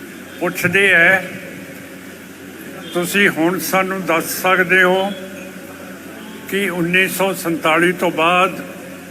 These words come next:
ਅਸੀਂ ਤੁਹਾਡੀਆਂ ਕਿਰਪਾਨਾਂ ਕਿੰਨੀਆਂ ਲਾਈਆਂ?" ਇਹਦਾ ਰਿਕਾਰਡ ਵੀ ਤਾਂ ਹੋਣਾ ਚਾਹੀਦਾ ਹੈ।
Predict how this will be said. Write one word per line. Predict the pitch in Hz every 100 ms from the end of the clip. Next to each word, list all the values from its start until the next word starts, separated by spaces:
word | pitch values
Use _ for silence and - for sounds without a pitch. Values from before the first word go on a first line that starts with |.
| - - - - - - - - - - - - - 165
ਅਸੀਂ | 165 190 190
ਤੁਹਾਡੀਆਂ | 190 170 160 180
ਕਿਰਪਾਨਾਂ | 180 170 165 175 175 180 185
ਕਿੰਨੀਆਂ | 175 180 185 185
ਲਾਈਆਂ?" | 180 196 202 190 175 - - - - - - - - - - - - - - - - - -
ਇਹਦਾ | 147 165 190
ਰਿਕਾਰਡ | 185 175 175 170 170
ਵੀ | 170
ਤਾਂ | 180 190
ਹੋਣਾ | 160 165 175
ਚਾਹੀਦਾ | - 170 185 180
ਹੈ। | 156 180 175